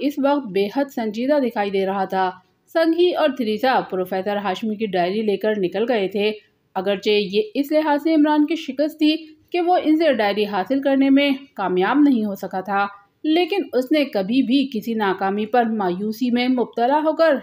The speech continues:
हिम्मत नहीं हारी थी। फिलिप को बेहोश करने के बाद उसने ना सिर्फ मेकअप से खुद को फिलिप का हमशक्ल बना लिया था, बल्कि ब्लैक ज़ीरो और सफदर को भी वहां तलब कर लिया था और सफदर को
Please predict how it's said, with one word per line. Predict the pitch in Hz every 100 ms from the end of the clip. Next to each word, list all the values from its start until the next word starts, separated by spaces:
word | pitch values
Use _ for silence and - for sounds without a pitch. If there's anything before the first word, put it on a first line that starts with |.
| 196
हिम्मत | 190 226 -
नहीं | 330 359
हारी | 330 220 202
थी। | 208 214 220 214 _ _ _ _ -
फिलिप | 339 349 359
को | 370
बेहोश | 233 180 220 294
करने | 311 285 285
के | 285 254
बाद | 196 220 247
उसने | 269 277
ना | 233 196
सिर्फ | 226 233 226 -
मेकअप | 240 196 190 214
से | - 214 214 _ _ _
खुद | 330 339
को | 339
फिलिप | 320 240 233 233
का | 262
हमशक्ल | 196 190 185 240
बना | 302 302
लिया | 294 294 294
था, | 302 302 302 _ _
बल्कि | 294 339 330 349
ब्लैक | 208 190 208 208
ज़ीरो | 202 233 254
और | - 285 269
सफदर | 202 180 220
को | 233 226
भी | 240
वहां | 233 233 233 233
तलब | 233 247 -
कर | 208
लिया | 262 262 208
था | 196 208 240 - - _ -
और | 330
सफदर | 349 320 330 339
को | 359